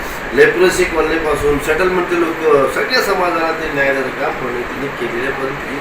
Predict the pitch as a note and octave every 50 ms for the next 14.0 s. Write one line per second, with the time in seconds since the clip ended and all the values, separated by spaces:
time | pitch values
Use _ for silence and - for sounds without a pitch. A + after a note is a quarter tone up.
0 | - - - - - C3+ C3+ - - - - - G2 A2 - - - - - -
1 | G2 G2+ G2 F#2+ F#2 F#2 - - - - - - - - - - - - A2 -
2 | - C3+ C3+ D#3+ E3 C3+ B2+ B2 B2 C3 D#3+ E3+ E3+ E3+ E3+ F3 D#3+ D#3 D#3 F3
3 | E3+ D3+ D#3 D3+ C3+ C3+ C#3+ C#3+ C#3 C#3 - C#3 C#3 C3+ C3 C3 C#3 - - -
4 | - - - - - - - B2+ A#2+ C#3 C#3 C3+ - C#3 B2+ C3+ C3+ C3 A#2+ A#2
5 | A#2+ A#2 C#3+ - - - - - - - D#3 E3+ G#3+ A3+ - G3 G3 F#3+ F#3 F3+
6 | F3 - - - E3 E3 E3 D#3+ D3+ C3+ C3 D3+ E3 E3 D#3 D3+ C#3+ C#3+ D3 D3
7 | D3 C#3+ C#3+ C#3 C#3+ D3 C#3 C3 B2+ C3 C3 C3+ C3+ C3+ C3 C3 B2+ B2+ B2 A#2+
8 | - B2 A#2 B2 B2+ C3+ C#3+ C3+ C3 - B2 C#3+ C#3 C3+ C3+ C3+ C3 C3+ B2+ C3
9 | C#3 C#3 C#3 C3 - - - - C#3+ - C3+ - - - - - - - - B2+
10 | C3 - C#3 C3+ C3 C3 A#2+ A#2 B2 C#3 C#3 C3+ C3 C3+ C3+ - - - C#3+ C#3
11 | C3+ B2+ B2+ C3+ C#3+ C#3 C3+ C#3 C#3+ E3+ - - C3 C3 C3+ C3+ C3+ C3 A#2+ -
12 | - - - - - - - - - G#2 G#2 G#2 G#2 - - - - - - -
13 | - - - - - - - D#3+ F3+ F3+ E3 D#3+ D#3 D3 D3 - - D#3+ -